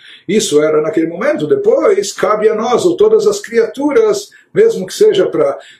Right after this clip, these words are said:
pra, pra criar os filhos, pra concebê-los, tem que se fazer alguma coisa aqui. Já não vem isso sozinho,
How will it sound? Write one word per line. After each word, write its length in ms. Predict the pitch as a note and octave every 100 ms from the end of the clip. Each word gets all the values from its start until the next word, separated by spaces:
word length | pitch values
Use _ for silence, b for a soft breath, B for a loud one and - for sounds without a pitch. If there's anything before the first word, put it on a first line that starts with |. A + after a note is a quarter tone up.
| -
pra, 760 | - - A2+ - - - - _ _ _
pra 140 | - -
criar 560 | - A#2 C#3+ B3+ B3+
os 160 | A#3+ -
filhos, 420 | - A#3 G3 F3+
pra 180 | - D3
concebê-los, 880 | C#3+ C#3+ D3 - B3 C4 G#3 - -
tem 120 | F#3+
que 100 | F#3+
se 140 | -
fazer 280 | - G#3 B3+
alguma 340 | - D3 E3 E3+
coisa 340 | F#3 F#3+ G#3+
aqui. 420 | A3 B3+ C4+ C4+ _ b b
Já 160 | - D3+
não 160 | D3+ C#3+
vem 320 | F#3 A3+ G3+
isso 220 | G3 F#3
sozinho, 960 | - - F3 B2 G#3+ C4+ G3+ D#3+ D3